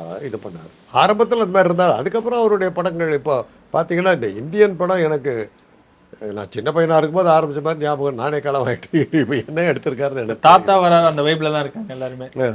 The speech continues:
Speaker 1: அந்த பாட்டை கேட்டேன். இந்த
Speaker 2: ம்.
Speaker 1: பாட்டு சீன் போட்டாங்க. எனக்கு என்னமோ அது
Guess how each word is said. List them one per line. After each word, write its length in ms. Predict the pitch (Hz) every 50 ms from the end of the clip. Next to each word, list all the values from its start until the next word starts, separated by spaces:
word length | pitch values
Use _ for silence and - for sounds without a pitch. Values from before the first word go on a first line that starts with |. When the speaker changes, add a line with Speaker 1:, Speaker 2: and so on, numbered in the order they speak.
| 117 120
Speaker 1:
அந்த 220 | 123 127 143 139
பாட்டை 380 | - - 147 175 185 175 156 -
கேட்டேன். 360 | - 147 139 - 123 113 113 - - -
இந்த 160 | 120 113 117
Speaker 2:
ம். 20 |
Speaker 1:
பாட்டு 260 | 123 143 151 123 120 113
சீன் 240 | - 156 160 135 110
போட்டாங்க. 480 | 135 147 139 127 113 98 87 90 113 - - _ _ _ _ _ _ _ _ _ _ _ _ _ _ _ _ _ _ _ _ -
எனக்கு 240 | - - 190 175 175
என்னமோ 280 | - 202 214 220 226 214
அது 560 | 190 165 151 135 123 117 104 95 90 87 85